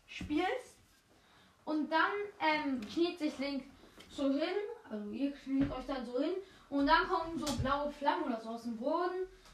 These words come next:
Und dann kommt so der, die Seele von Rivali und fliegt mit euch so hoch und dann habt ihr so einen Aufwind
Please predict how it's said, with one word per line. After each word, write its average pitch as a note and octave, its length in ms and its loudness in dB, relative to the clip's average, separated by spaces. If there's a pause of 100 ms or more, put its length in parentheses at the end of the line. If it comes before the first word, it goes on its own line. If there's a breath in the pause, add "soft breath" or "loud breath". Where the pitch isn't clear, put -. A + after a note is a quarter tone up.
(180 loud breath)
Und C#4+ 200 4
dann F#4 300 2
kommt G#4+ 320 2
so F4 300 4
der, C#4 320 2
die C4 180 0
Seele D#4+ 300 0
von D#4 240 0 (340 loud breath)
Rivali D#4+ 560 6
und C#4+ 160 2
fliegt G4+ 440 4
mit - 140 -6
euch D#4+ 180 4
so D4+ 140 0
hoch D4 260 4
und B3+ 240 0
dann D4 200 2
habt D#4+ 180 0
ihr C4+ 80 -4
so D4 100 -4
einen C#4 140 2
Aufwind B3 1000 2